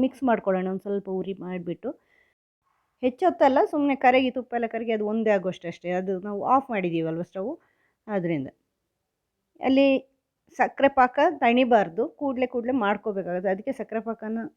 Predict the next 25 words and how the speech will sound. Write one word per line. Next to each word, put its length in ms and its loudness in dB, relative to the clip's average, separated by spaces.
ಇದು 120 -2
ಆಫ್ 180 2
ಮಾಡಿದ 280 -6
ಮೇಲೆ 120 -4
ಮಾಡಿರೋದು. 360 -4
ಈಗ 80 -2
ಅದನ್ನು, 280 2
ಆ 40 4
ಸಕ್ಕರೆ 320 -8
ಪಾಕನ 260 -6
ಇದಕ್ಕೆ 280 -4
ಹಾಕ್ಕೊಳ್ಳೋಣ. 420 2
ಇದನ್ನು 260 -2
ಬೆರೆಸ್ತಾ 360 0
ಬೆರೆಸ್ತಾ 280 -6
ಇದಕ್ಕೆ 320 -6
ಸೇರಿಸ್ಕೊಂಡ್ರೆ 520 -2
ಆಯಿತು. 220 -2
ಈ 120 -18
ಥರ 100 -6
ಸೇರಿಸ್ಕೊಳ್ಳೋಣ, 580 -4
ಚೆನ್ನಾಗಿ 360 -2
ಮಿಕ್ಸ್ 280 -14
ಮಾಡ್ಕೋಬೇಕು 440 -8
ಸೇರಿಸಿ. 380 -10